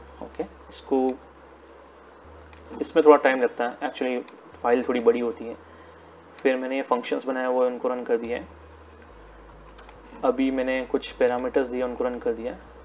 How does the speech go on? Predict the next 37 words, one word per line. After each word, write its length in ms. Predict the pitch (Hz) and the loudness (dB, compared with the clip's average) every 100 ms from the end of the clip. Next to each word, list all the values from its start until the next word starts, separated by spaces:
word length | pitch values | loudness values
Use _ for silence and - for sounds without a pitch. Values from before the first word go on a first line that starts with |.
| - - - - - - - - - - - | -20 -20 -20 -20 -20 -20 -20 -20 -20 -20 0
और 380 | 127 123 120 123 | 4 4 4 0
मैंने 360 | 123 123 131 - - - - - - - - - - - | -4 -4 -6 -8 -18 -20 -20 -20 -20 -20 -20 -20 -20 -10
इसको 240 | 151 - 135 | -10 0 0
run 160 | 120 | 0
किया। 180 | 120 - | -6 -6
अभी 240 | - 143 175 | -2 0 4
actually 560 | 151 - 160 151 139 | 4 4 -2 -4 -8
इसमें 280 | 147 - 151 | -10 -2 -2
error 260 | 143 131 147 | 2 4 4
आएगा, 360 | 117 117 120 - - - - | 4 0 -2 -4 -20 -16 -4
Error 260 | 127 147 | 4 4
मैं 160 | 147 139 | 4 0
बता 140 | 127 | 0
रहा 80 | 131 | -2
हूँ 80 | 139 | 0
किसका 280 | 131 - 131 | -4 2 4
आएगा, 180 | 127 127 | 4 2
मुझे 200 | 123 127 | -2 0
मालूम 320 | 117 120 127 | 0 0 -4
है, 100 | 143 | -6
एवीजी 300 | 139 120 117 | -4 -6 -6
price 300 | 120 113 110 | -6 -6 -6
का। 180 | - - - - - - - - - | -8 -12 -14 -20 -20 -20 -20 -20 -20
हाँ, 300 | - - - - | -12 -10 -8 -6
ये 60 | |
देख 200 | 127 120 | -4 -4
लीजिए, 240 | 113 - - 147 | -6 -8 -8 4
ये 140 | 147 | 6
एवीजी 240 | 147 151 | 8 6
price 240 | 180 151 147 | 6 6 10
का 80 | 156 | 8
इसलिए 220 | - 160 | 10 6
आता 180 | 139 156 | 6 4
है 80 | |
because 300 | 165 - 147 | 2 2 4
जब 140 | 147 139 | 4 4
आपका, 440 | 143 - 151 156 | 2 2 2 0